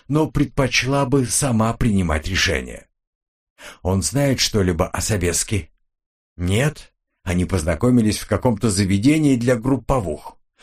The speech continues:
Художник только сказал Людо, что интересуется такими фотками:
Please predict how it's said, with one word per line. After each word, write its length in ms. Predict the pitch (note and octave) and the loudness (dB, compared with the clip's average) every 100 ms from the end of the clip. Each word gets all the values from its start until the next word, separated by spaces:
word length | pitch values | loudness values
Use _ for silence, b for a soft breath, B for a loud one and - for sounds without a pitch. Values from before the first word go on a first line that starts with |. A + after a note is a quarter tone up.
| B | B
Художник 600 | - G#2+ F#2 A2 F2 G2+ | -6 -2 0 0 0 -4
только 280 | - G2+ G#2+ | 0 0 0
сказал 440 | - G#2+ F#2+ A2 G#2 | -2 0 2 2 2
Людо, 400 | G2+ G#2 D3 D#3+ | 2 4 2 2
что 240 | - B2 | 2 2
интересуется 720 | A#2 A#2 A#2 - F3+ E3 C#3+ | 2 2 0 4 2 2 -2
такими 360 | D3 B2+ D#3+ D#3+ | -4 -2 -2 -2
фотками: 600 | - G#2+ F#2 F#2+ F2 | 0 -2 -2 -4 -4